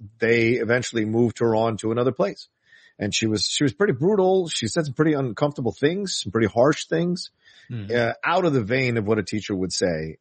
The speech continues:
Speaker 1: And so I just felt this impetus in fifth grade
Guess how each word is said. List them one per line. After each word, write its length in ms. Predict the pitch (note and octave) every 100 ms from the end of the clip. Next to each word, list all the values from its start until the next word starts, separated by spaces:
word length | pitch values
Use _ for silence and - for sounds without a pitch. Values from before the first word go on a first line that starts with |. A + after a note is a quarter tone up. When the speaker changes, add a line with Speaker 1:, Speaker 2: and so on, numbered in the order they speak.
| -
Speaker 1:
And 400 | F#2 F#2+ F#2 F2+
so 360 | - F#2 E2+ -
I 80 |
just 220 | A2 A#2+ -
felt 360 | D3 E3+ -
this 420 | G2 F2 - - _ _ _ _ _ _
impetus 720 | C3+ A#2+ A#2+ - C#3 C#3 - -
in 140 | A2
fifth 340 | G#2 - A#3+ -
grade 340 | D3 G#3+ -